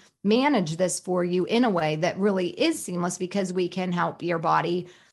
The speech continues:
make more progesterone, or we can, you know, help you detoxify estrogen, or we can look at your androgens and see where, you know, the balance is. And then we, there is ways to balance all these hormones so people feel better.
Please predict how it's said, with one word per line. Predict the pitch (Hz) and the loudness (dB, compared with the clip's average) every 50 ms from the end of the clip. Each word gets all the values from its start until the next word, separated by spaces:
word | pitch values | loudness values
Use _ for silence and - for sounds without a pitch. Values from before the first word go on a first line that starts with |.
| _ - | _ 2
make | 214 202 226 254 254 - | 4 4 4 4 2 0
more | 359 - 190 | 0 2 2
progesterone, | 160 185 165 175 160 151 151 - - 170 160 151 160 170 | 2 0 0 0 -2 -2 -4 -4 -4 -4 -4 -4 -4 -4
or | 170 170 | -4 -2
we | 175 185 180 | -2 -4 -2
can, | - 196 185 180 185 180 175 160 - - - 190 - | -2 0 0 0 0 0 -2 -4 -4 -10 -18 -8 -4
you | 185 185 | -2 0
know, | 185 175 | 0 0
help | 175 - 175 175 175 175 | 0 2 2 2 2 0
you | 196 196 | -2 -2
detoxify | 175 165 202 196 - - 285 294 285 - - 202 196 185 160 170 165 | -2 -2 -2 -4 -2 0 0 0 0 -2 -6 -6 -2 -2 -2 -2 -2
estrogen, | 165 156 - - 175 170 165 165 160 156 151 151 | -4 -4 -6 -6 -6 -4 -2 -2 -2 -2 -2 -4
or | 151 160 | -4 -4
we | 180 185 | -4 -4
can | - 196 190 | -2 0 0
look | 196 226 226 | 0 0 0
at | 294 | -2
your | 254 226 - | -4 -4 -4
androgens | - 185 180 165 165 156 160 160 156 165 151 147 139 147 160 160 151 | -4 -4 -2 -2 -2 -4 -4 -4 -4 -4 -4 -4 -4 -6 -6 -6 -6
and | 156 170 170 | -6 -6 -6
see | - - 185 180 | -6 -4 -4 -2
where, | 175 175 170 165 160 - | 0 0 0 0 -2 -2
you | 175 170 | -4 -4
know, | 160 156 | -4 -4
the | 156 170 | -4 -2
balance | 165 175 160 156 160 151 143 143 175 - | 0 2 2 2 0 -2 -4 -6 -6 -6
is. | 160 151 160 | -6 -4 -4
And | 175 165 170 | -4 -4 -4
then | 165 165 | -4 -4
we, | 165 170 165 - - | -4 -6 -6 -8 -4
there | 185 175 170 - - | -4 -4 -2 2 2
is | 214 220 196 190 | 2 2 4 2
ways | 175 180 170 170 160 160 | 2 2 2 2 0 -4
to | - 170 | -6 -8
balance | 160 151 160 156 170 170 170 170 160 - | -4 0 0 2 2 2 0 -2 -2 -2
all | 160 156 | -2 -2
these | 147 151 151 - | -2 -6 -8 -6
hormones | - 175 170 156 135 139 160 156 | -4 -4 -4 -4 -6 -6 -8 -6
so | - 156 | -6 -6
people | 147 - 170 - 143 | -6 -8 -8 -8 -8
feel | 147 - 143 139 147 | -8 -6 -4 -4 -4
better. | 135 131 123 - - - | -4 -6 -6 -8 -10 -12